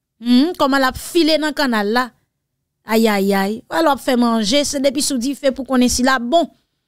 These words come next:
Si moun ap ka manje, l nan ti goute, frè e sè. M kapab di, bòs yo te tate kanal la. Koze yo pa piti, non?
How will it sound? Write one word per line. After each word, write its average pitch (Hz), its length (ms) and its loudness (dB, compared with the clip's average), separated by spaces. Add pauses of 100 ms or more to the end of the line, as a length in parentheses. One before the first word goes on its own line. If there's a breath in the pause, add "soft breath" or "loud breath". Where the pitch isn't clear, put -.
(160)
Si 311 240 0
moun 262 160 2
ap 247 140 -2
ka 233 140 2
manje, 254 280 0
l 247 80 2
nan 226 140 0
ti 277 160 -2
goute, 302 340 -2
frè 247 240 -4
e 208 160 -2
sè. 220 160 -2 (720)
M 240 140 -8
kapab 233 260 0
di, 226 160 -4
bòs 226 240 2
yo 247 80 0
te 247 160 2
tate 311 560 -2
kanal 226 460 0
la. 214 100 0 (160)
Koze 330 220 2
yo 277 100 2
pa 277 160 0
piti, 233 320 -8
non? - 80 -20